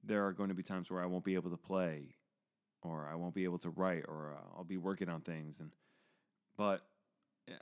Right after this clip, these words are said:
I mean, I, I understand that through life and through all these things, again, because I've been keeping this weird journal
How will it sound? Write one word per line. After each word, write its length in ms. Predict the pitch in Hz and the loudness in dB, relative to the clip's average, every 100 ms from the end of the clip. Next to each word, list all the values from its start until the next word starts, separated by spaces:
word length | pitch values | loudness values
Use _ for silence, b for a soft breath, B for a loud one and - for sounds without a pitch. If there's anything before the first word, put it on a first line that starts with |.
| - - - | -18 -20 -4
I 40 | |
mean, 440 | 107 107 104 101 85 _ - | 2 4 4 2 -2 _ -8
I, 300 | 101 104 98 _ _ _ | -2 -2 -4 _ _ _
I 180 | 98 95 - | -6 -6 0
understand 1160 | 110 117 104 - - - 107 107 104 92 87 85 - _ _ _ _ _ | 4 6 4 2 -4 -2 2 2 2 2 0 -4 -10 _ _ _ _ _
that 280 | 107 92 73 | -4 -4 -4
through 480 | - 110 117 107 98 | -4 4 6 6 4
life 480 | 107 110 95 87 - | 6 6 6 0 -6
and 140 | - 90 | -12 -6
through 200 | 107 110 | 2 4
all 100 | 101 | 4
these 240 | 95 - | 2 -2
things, 560 | - 104 90 80 80 - _ _ _ _ _ _ _ - | 0 2 0 -2 -8 -14 _ _ _ _ _ _ _ -4
again, 520 | 123 165 170 113 104 - _ _ _ _ _ - | 2 6 6 4 2 -2 _ _ _ _ _ -10
because 340 | 113 110 120 110 | -6 0 2 2
I've 120 | 107 | 2
been 220 | 110 104 - | 2 0 -4
keeping 380 | - 147 143 120 | -8 0 2 2
this 200 | 98 - | 0 0
weird 500 | 107 117 110 98 90 | 2 4 4 2 -4
journal 680 | 101 113 127 98 87 85 | 0 2 4 2 0 -4